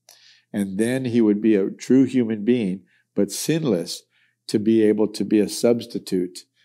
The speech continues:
on the cross to pay for our sins. God is so smart. Oh, he had this all figured out. And it's taken us years, you know, to understand what God not only did, but what he wrote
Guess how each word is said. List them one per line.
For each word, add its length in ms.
on 200
the 100
cross 400
to 120
pay 200
for 240
our 140
sins. 340
God 220
is 180
so 160
smart. 540
Oh, 120
he 120
had 220
this 180
all 280
figured 320
out. 280
And 100
it's 160
taken 320
us 180
years, 380
you 80
know, 160
to 260
understand 760
what 260
God 300
not 180
only 240
did, 640
but 180
what 140
he 160
wrote 580